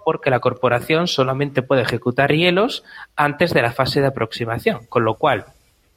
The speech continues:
haces un run, te acercas al hielo, rompes esto, el hielo está suspendido y lo pasas automáticamente. <laughs>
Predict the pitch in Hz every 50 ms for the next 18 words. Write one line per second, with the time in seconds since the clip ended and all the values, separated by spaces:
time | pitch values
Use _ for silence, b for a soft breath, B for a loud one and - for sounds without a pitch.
0 | _ _ _ - 139 123 - - 117 - 139 147 - 240 269 285 349 349 B B
1 | B B B B - - - 117 - - - - 147 143 - 143 143 175 214 233
2 | 240 269 311 302 - - - - 143 151 151 - - 151 - 214 220 208 214 -
3 | - 254 330 - - B B B B B B B _ _ - 123 120 127 139 131
4 | 117 107 151 139 165 165 - - 180 190 214 233 254 233 - - - - 131 127
5 | - 92 101 107 107 123 113 131 127 127 127 147 131 127 110 117 - 110 101 101
6 | 98 107 90 98 98 104 - - 208 - -